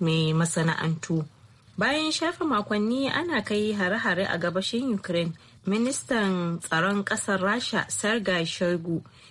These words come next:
ya ce a halin yanzu dakarun na Moscow suna rike da kashi casa'in da bakwai cikin ɗari na lardin Luhansk, wani yanki na yankin Donbas da take fatan za ta mallaka,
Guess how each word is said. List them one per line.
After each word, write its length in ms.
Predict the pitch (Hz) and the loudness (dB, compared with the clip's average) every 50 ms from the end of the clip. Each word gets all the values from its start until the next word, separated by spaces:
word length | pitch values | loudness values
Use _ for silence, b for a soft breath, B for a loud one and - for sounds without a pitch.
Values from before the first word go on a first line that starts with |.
| B B - | B B -2
ya 160 | 165 170 185 | 0 0 0
ce 240 | 185 - - 180 165 | -2 -2 -2 0 0
a 100 | - - | 0 0
halin 360 | 170 185 185 185 180 190 196 190 180 | 0 0 0 2 2 2 2 2 0
yanzu 340 | 170 165 160 175 185 - - | 0 -2 -2 -2 -4 -2 0
dakarun 600 | 175 180 185 185 - 190 175 180 208 233 202 180 165 - - | 0 0 0 0 0 0 0 2 2 0 0 -2 -4 -4 -4
na 240 | 180 170 175 175 180 | 0 0 2 2 2
Moscow 440 | 190 202 208 208 - - 185 170 - | 2 0 0 -2 -2 -2 -2 -2 -2
suna 360 | - - - 185 185 170 170 165 | -2 -2 0 0 2 2 0 -2
rike 240 | 160 - - 214 208 | -2 -2 -2 0 0
da 80 | 190 165 | 0 0
kashi 640 | - 202 208 - - - 196 185 175 175 170 165 - | 0 -2 -2 -2 -4 -4 -2 -2 0 0 -2 -2 -4
casa'in 640 | - - 175 165 - - - - 208 233 262 254 | -4 -4 -4 -4 -2 -4 -2 -2 0 0 0 0
da 360 | 220 202 185 175 170 170 165 165 | 2 2 2 2 2 2 0 -2
bakwai 540 | 165 - 196 202 196 - 202 185 170 156 - - _ | 0 0 0 0 0 0 0 0 0 0 -4 -6 _
cikin 380 | - - 185 - 233 240 262 - | -6 -4 -2 0 0 0 0 0
ɗari 340 | - 180 175 180 180 180 180 | 0 0 0 2 0 2 2
na 140 | 185 190 185 | 2 2 2
lardin 680 | 190 208 226 247 233 208 214 196 190 180 180 170 170 | 2 2 0 0 0 0 0 2 2 2 0 0 0
Luhansk, 520 | 160 170 170 175 190 185 175 170 165 160 - _ - _ | 0 0 0 0 0 0 0 0 -2 -4 -8 _ -8 _
wani 320 | 170 185 196 196 196 196 | 0 2 2 4 4 2
yanki 420 | 208 226 262 - - 208 196 185 170 | 2 0 0 -2 -2 0 0 2 2
na 100 | 185 190 | 2 2
yankin 540 | 202 214 226 233 - - 202 170 175 170 165 | 2 2 0 -2 0 0 0 0 2 0 2
Donbas 480 | 180 175 185 180 170 175 170 - - - - | 2 2 2 2 0 0 -2 -2 -4 -6 -4
da 80 | 170 170 | -4 -2
take 400 | - 202 190 - - 185 170 170 165 | -2 -2 -4 -2 -2 -2 -2 -2 0
fatan 440 | - 175 175 180 - 185 185 190 185 | 0 -2 0 0 0 0 2 2 0
za 160 | 185 185 196 | 2 0 -2
ta 120 | 196 - 180 | 0 -2 0
mallaka, 600 | 175 170 165 165 165 175 170 - 185 165 165 | 0 0 0 0 -2 -2 -2 0 -2 -2 -2